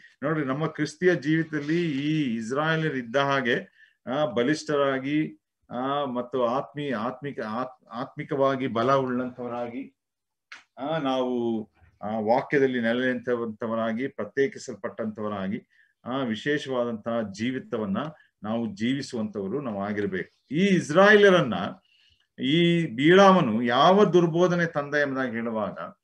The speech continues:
ಅವರ ಮಧ್ಯದಲ್ಲಿ ಎರಡು ಸಂಗತಿಗಳನ್ನ ತಂದ. ಈ ಪೆರ್ಗಮ ಸಭೆಗೂ ಕರ್ತನಾದ ಯೇಸು ಕ್ರಿಸ್ತನು ಹೇಳುತ್ತಾ ಬರುವ ಹಾಗೆ,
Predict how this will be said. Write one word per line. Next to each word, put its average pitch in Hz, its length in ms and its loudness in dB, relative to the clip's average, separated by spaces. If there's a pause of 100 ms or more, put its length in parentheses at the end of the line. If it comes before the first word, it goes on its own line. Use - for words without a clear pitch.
(320)
ಅವರ 147 200 2
ಮಧ್ಯದಲ್ಲಿ 151 540 4
ಎರಡು 156 240 4
ಸಂಗತಿಗಳನ್ನ 135 680 -2
ತಂದ. 113 300 -4 (260)
ಈ 120 160 -4
ಪೆರ್ಗಮ 120 460 -4
ಸಭೆಗೂ 123 520 -4
ಕರ್ತನಾದ 117 440 -6
ಯೇಸು 107 200 -8
ಕ್ರಿಸ್ತನು 101 260 -16
ಹೇಳುತ್ತಾ 101 260 -10
ಬರುವ 92 300 -8
ಹಾಗೆ, 87 300 -10